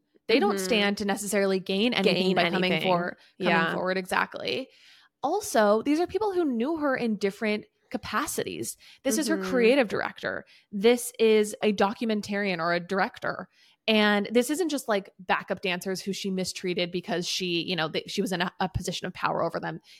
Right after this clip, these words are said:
Speaker 1: These are people who worked with her on, in all di-, different ways, corroborating this story.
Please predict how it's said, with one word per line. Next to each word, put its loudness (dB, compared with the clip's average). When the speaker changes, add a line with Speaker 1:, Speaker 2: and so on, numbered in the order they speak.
Speaker 1:
These 0
are 2
people -2
who 0
worked -2
with -2
her -2
on, -4
in -6
all 0
di-, -4
different -6
ways, 0
corroborating -2
this -6
story. -10